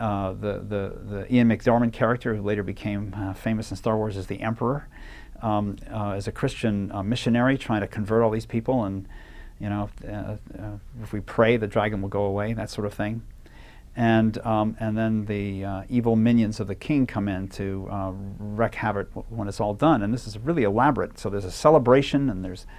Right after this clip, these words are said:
and they think they've gotten rid of the dragon, and there's all this dancing. There's hundreds of people dressed in burlap, and you have to make sure they don't have running shoes and wristwatches on, you know, 'cause this is the Iron Age,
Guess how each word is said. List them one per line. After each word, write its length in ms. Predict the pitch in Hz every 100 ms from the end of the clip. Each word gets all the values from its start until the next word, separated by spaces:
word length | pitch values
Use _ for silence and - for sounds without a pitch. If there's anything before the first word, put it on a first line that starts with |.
| - - 117
and 180 | 104
they 60 | 104
think 220 | - 143
they've 120 | 131
gotten 240 | 117 127 123
rid 80 | 117
of 60 |
the 80 | 113
dragon, 460 | 110 117 120 117 104
and 80 | 98
there's 240 | 95 - - 120
all 140 | 127
this 140 | 101
dancing. 540 | - - 123 123 135 113
There's 160 | 101 - - - - - - -
hundreds 400 | - - 151 139
of 60 | 123
people 260 | 143 127 123
dressed 300 | 127 123 113
in 80 | 104
burlap, 440 | 123 123 123 131
and 80 | 110
you 40 |
have 80 | 110
to 80 | 107
make 140 | 101
sure 180 | - 120
they 80 | 110
don't 100 | 107
have 200 | 101 98
running 200 | 120 120
shoes 380 | - 123 123 117
and 200 | 95 104
wristwatches 560 | 123 123 123 123 120
on, 300 | 123 120 127
you 100 | 117
know, 160 | 113 123
'cause 200 | 110 107
this 80 | 113
is 100 | 107
the 140 | 98
Iron 260 | 113 120 123
Age, 260 | 127 -